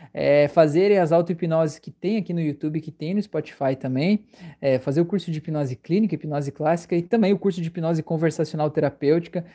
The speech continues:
que tem aulas ao vivo a cada quinze dias, o Maurício tá lá, inclusive a Márcia tá lá também, olha só, a gente incrível tá aí, né, tá lá no curso, tá aqui na live. Por falar nisso, a gente precisa, é, mandar um e-mail pra vocês aí que a nossa próxima aula é depois de amanhã, na verdade, na próxima quarta.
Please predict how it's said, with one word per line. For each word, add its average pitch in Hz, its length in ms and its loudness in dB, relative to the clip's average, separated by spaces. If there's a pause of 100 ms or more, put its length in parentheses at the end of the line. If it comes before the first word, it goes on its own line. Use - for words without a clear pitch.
(100)
que - 100 -14
tem 170 200 -2
aulas 160 280 4
ao 156 140 6
vivo 151 240 0
a 156 60 0
cada 151 180 0
quinze 143 280 -6
dias, 151 240 0
o 156 40 -2
Maurício 151 380 0
tá 143 80 -2
lá, 143 120 4
inclusive 156 440 0
a 160 60 4
Márcia 151 380 2
tá 147 100 -2
lá 143 140 4
também, 156 320 -4
olha 180 140 2
só, 180 160 -2
a 175 80 4
gente 165 260 -2
incrível 180 480 0
tá 160 140 0
aí, 170 160 4
né, 175 140 0
tá 165 120 0
lá 151 140 4
no 185 100 -2
curso, 185 280 -6
tá 156 60 -6
aqui 147 120 -12
na 160 140 -4
live. 170 280 0 (400)
Por 147 120 -10
falar 160 200 2
nisso, 170 220 -2
a 175 40 0
gente 165 140 -2
precisa, 165 520 0 (320)
é, 135 400 2
mandar 143 260 2
um 180 60 2
e-mail 170 240 2
pra 170 120 0
vocês 160 380 -2
aí 151 160 0
que 135 540 -4
a 127 80 -6
nossa 135 220 -4
próxima 139 540 -4
aula 135 320 0
é 135 400 -6 (280)
depois 151 280 0
de 165 40 0
amanhã, 185 420 2
na 151 80 -4
verdade, 160 340 2
na 165 100 -4
próxima 139 320 -6
quarta. 220 320 -2